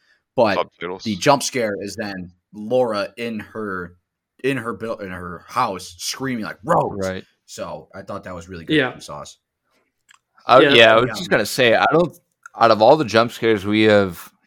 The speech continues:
Speaker 3: even though you knew it was coming, like, you knew something's probably gonna happen here. Like, we're increasing the audio,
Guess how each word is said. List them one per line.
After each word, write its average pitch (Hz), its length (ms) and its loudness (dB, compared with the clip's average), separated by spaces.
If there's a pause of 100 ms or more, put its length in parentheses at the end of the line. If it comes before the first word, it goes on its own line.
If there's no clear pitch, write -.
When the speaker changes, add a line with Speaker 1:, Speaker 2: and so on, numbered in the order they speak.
Speaker 3:
even 180 260 0
though 160 120 6
you 113 180 2
knew 107 300 2
it 117 60 0
was 98 160 -6
coming, 107 400 0
like, 98 180 -6
you 104 80 -4
knew 104 220 -2
something's 123 440 -4
probably 101 260 0
gonna 90 100 -10
happen 92 340 -6
here. 92 280 -8
Like, 92 240 -4
we're 104 160 0
increasing 117 580 -6
the 101 120 -2
audio, 101 600 0